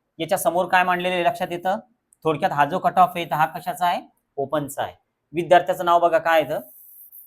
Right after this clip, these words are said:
अग्रवाल आडनावाची ही विद्यार्थिनी आहे, फिमेल कॅन्डिडेट आहे. ओके, तर हे सगळं आपण आतापर्यंत काय पाहिलं? गव्हर्नमेंट बीएमएस. थोडक्यात तुम्ही जर का या दरम्यान जर येत असाल, कॅटेगरी तुमच्या लक्षात आली, मी तुम्हाला डायरेक्ट प्रूफ दाखवलं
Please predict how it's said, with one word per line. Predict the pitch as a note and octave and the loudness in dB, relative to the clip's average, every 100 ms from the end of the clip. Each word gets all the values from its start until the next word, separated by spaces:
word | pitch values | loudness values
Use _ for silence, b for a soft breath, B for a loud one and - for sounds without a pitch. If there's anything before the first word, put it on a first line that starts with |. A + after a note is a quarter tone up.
| - _ _ _ - | -20 _ _ _ 0
अग्रवाल | D#3+ G3 G#3+ A3 | 4 10 10 12
आडनावाची | G3 F3+ F#3 F#3 F3+ | 8 6 2 2 -4
ही | |
विद्यार्थिनी | F3+ E3 D3+ D3 C#3+ B2 | -6 0 4 4 2 -6
आहे, | G2+ - _ | -8 -12 _
फिमेल | F#3+ G3+ A3 | -6 0 0
कॅन्डिडेट | F#3 D#3+ D3 C3 G#2 | 0 -2 -2 -6 -8
आहे. | G2 - | -18 -12
ओके, | E3 G#3 - _ _ - | -2 -2 -2 _ _ -6
तर | |
हे | F#3+ A3+ | 0 0
सगळं | A3+ E3+ G3+ | 0 4 8
आपण | G3 - G3 | 8 8 2
आतापर्यंत | F3+ F#3+ F#3 F#3+ | 0 0 -2 -4
काय | F#3+ F3+ F3 | 2 2 4
पाहिलं? | F3+ E3+ F3 - - _ _ _ - A#2+ | 4 4 2 -2 -6 _ _ _ -10 2
गव्हर्नमेंट | F3 F3 E3+ F3 D#3 | 4 4 2 -4 -2
बीएमएस. | D3+ C#3 A#2+ A2 - - | -2 0 -2 -4 -8 -8
थोडक्यात | D#3+ E3 G#3 G#3+ | -6 -2 -2 -2
तुम्ही | G3+ G3 | -4 -2
जर | F#3 | -2
का | F#3 G3 | 0 2
या | F3+ | 4
दरम्यान | F#3 E3+ F3 F3+ | 4 2 2 -2
जर | F3+ | -2
येत | F3+ F3+ | -4 -6
असाल, | F3 E3+ F3 _ _ - | -4 -2 -4 _ _ -2
कॅटेगरी | D3 E3+ E3+ | 0 0 0
तुमच्या | F#3 F#3 F#3 | -2 -2 -2
लक्षात | F3+ F3+ E3 | -2 -2 -2
आली, | F3 | -2
मी | F3 E3 | -2 -4
तुम्हाला | F3 F3 G#3 - _ B2+ | -2 2 2 0 _ -2
डायरेक्ट | D3+ E3 G3 | 2 2 0
प्रूफ | - - A3+ A3+ A#3 | -6 -2 0 0 0
दाखवलं | G3+ G3 - C3+ G#2+ | 4 4 2 -2 -2